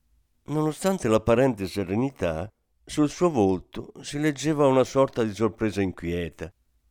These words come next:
che ancora non si fosse abituato al fervore che accompagnava ogni suo gesto e ogni sua semplice parola. Dopo un respiro profondo, si schiarì la gola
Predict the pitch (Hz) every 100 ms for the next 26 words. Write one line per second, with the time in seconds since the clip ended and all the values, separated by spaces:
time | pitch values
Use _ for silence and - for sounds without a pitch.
0 | _ _ _ - 127 131 156 156 127 117
1 | - 110 127 - 117 104 98 113 123 110
2 | 92 - - 127 117 139 120 139 147 113
3 | 95 98 104 - 110 107 117 101 101 104
4 | - 107 90 104 90 - 90 80 _ -
5 | 104 110 110 104 110 104 120 117 - 90
6 | 98 107 107 107 90 98 - _ _ _
7 | _ _ _ _ _ _ 131 175 143 117
8 | 107 107 - 135 107 101 151 160 113 87
9 | 80 90 120 _ _ - - 127 - 139
10 | 135 156 175 98 90 87 123